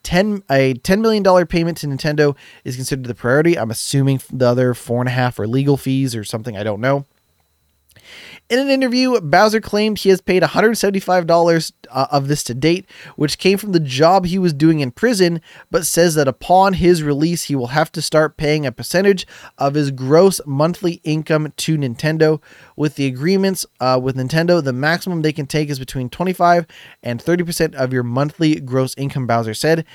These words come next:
"And I have up until, like, six months before I have to start making payments. In order to pay off Nintendo fully under this agreement, Bowser would have to earn at least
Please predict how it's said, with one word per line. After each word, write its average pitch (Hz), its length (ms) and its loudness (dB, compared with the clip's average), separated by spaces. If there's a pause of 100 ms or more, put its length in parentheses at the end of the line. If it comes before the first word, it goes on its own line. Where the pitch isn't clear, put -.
(160)
"And 135 120 -2
I 147 40 0
have 180 380 2
up 175 160 -2
until, 175 320 2
like, 156 320 2
six - 320 -4
months 160 240 0
before 143 360 0
I 151 40 4
have 151 180 0
to 143 80 -8
start 139 220 0
making 135 300 -8
payments. 180 400 -6 (460)
In 208 120 0
order 262 140 4
to 208 80 -6
pay 214 160 4
off 202 120 -2
Nintendo 185 560 -2 (140)
fully 196 340 2
under 180 180 0
this 160 200 -2
agreement, 160 480 -2 (240)
Bowser 196 400 4
would 185 80 2
have 175 220 -2
to - 160 -8 (440)
earn 170 220 2
at 127 160 -4
least 190 320 -2